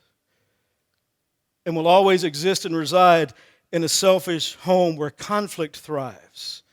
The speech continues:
because everybody's just thinking about themselves and out for themselves. In our culture,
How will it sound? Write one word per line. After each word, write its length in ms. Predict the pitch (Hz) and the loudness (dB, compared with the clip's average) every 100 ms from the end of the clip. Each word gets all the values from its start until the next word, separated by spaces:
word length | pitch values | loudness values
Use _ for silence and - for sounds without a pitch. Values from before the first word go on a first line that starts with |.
| _ _ _ _ - | _ _ _ _ -12
because 280 | 147 143 | -10 -2
everybody's 560 | 175 190 202 190 185 156 | 0 2 2 2 2 -2
just 200 | 175 - | -6 -4
thinking 320 | 196 190 180 | -4 -2 -4
about 220 | 160 160 | 0 0
themselves 640 | 165 147 - 190 180 160 156 | 0 -8 0 2 4 2 -4
and 120 | 143 - - - | -10 -14 -12 4
out 200 | 196 190 | 6 6
for 120 | 190 | 2
themselves. 680 | 165 160 - 190 170 139 175 214 - - | -4 -4 2 4 4 0 -2 -6 -8 0
In 140 | 208 | 6
our 200 | 196 240 | 8 8
culture, 680 | 226 - 233 240 - 202 | 6 4 4 4 -4 -8